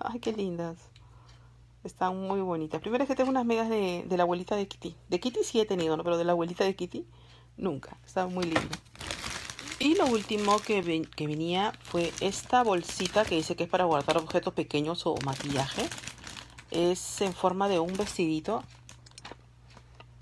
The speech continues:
Me parece un vestidito, mira, que tiene incluso un, un listón.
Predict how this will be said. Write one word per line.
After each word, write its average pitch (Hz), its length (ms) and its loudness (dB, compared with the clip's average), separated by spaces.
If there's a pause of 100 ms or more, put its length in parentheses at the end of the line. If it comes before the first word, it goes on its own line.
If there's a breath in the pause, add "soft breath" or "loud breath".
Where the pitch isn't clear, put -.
(260)
Me - 80 -18
parece 170 240 -8
un 196 40 -8
vestidito, 185 360 0
mira, 165 240 0
que 156 80 -2
tiene 160 160 0
incluso 156 300 -4
un, 165 240 -4
un 160 140 -6
listón. 185 460 -2